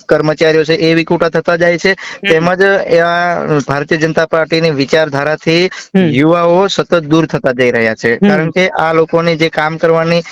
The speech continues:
Speaker 1: ઢબ, કામ કરવાની શૈલી એ,
Speaker 2: હમ.
Speaker 1: એ, એ હજી જૂની છે. હવે સમય સાથે એનો બદલાવ લોકો માંગે. હવે આર્ટિફિશિયલ
Speaker 2: બિલકુલ.
Speaker 1: ઇન્ટેલિજન્સ, અ, નું જે હમણાં એ આઈ આવી ગયો છે જમાનો,
Speaker 2: હમ.
Speaker 1: હજી પણ તમે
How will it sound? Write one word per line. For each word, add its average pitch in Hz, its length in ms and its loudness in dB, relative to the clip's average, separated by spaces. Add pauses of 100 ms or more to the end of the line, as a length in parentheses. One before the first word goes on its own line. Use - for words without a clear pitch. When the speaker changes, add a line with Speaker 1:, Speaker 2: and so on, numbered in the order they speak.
(300)
Speaker 1:
ઢબ, 156 300 0
કામ 156 200 0
કરવાની 139 320 0
શૈલી 165 500 2
એ, 165 400 2
Speaker 2:
હમ. 160 320 2
Speaker 1:
એ, 175 60 2
એ 170 280 2
હજી 151 240 0
જૂની 160 360 2
છે. 143 240 0
હવે 156 200 2
સમય 160 320 -2
સાથે 156 280 -2
એનો 160 160 0
બદલાવ 147 400 0 (300)
લોકો 143 280 2
માંગે. 131 400 0
હવે 139 200 0
આર્ટિફિશિયલ 160 680 0
Speaker 2:
બિલકુલ. 160 380 -4
Speaker 1:
ઇન્ટેલિજન્સ, 151 720 0
અ, 147 240 2
નું 151 200 0
જે 143 140 2
હમણાં 147 220 0
એ 151 200 0
આઈ 151 160 0
આવી 143 160 0
ગયો 139 140 0
છે 139 100 -2
જમાનો, 127 340 0 (340)
Speaker 2:
હમ. 165 240 2 (340)
Speaker 1:
હજી 143 160 0
પણ 160 220 -2
તમે 156 200 2